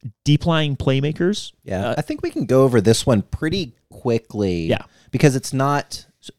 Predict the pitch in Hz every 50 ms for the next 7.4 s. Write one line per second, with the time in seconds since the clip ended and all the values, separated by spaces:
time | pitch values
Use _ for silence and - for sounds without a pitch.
0 | _ _ _ _ _ _ _ _ - - 117 117 123 127 117 - 123 127 127 131
1 | 135 131 117 135 131 - - - 117 101 104 - 107 104 - - - 95 117 113
2 | 113 104 - 117 107 110 110 110 110 110 113 113 113 113 113 101 117 113 113 113
3 | 113 113 117 110 101 101 - - 107 101 98 98 95 95 - - _ - - -
4 | - - - - - - - 107 101 98 101 92 92 98 92 - - 98 87 87
5 | 90 92 95 - 82 73 87 - - - 95 - - 87 87 87 87 95 107 -
6 | - _ - 85 82 90 82 87 87 - - 98 - - 98 - - 104 - -
7 | - 113 113 123 123 - -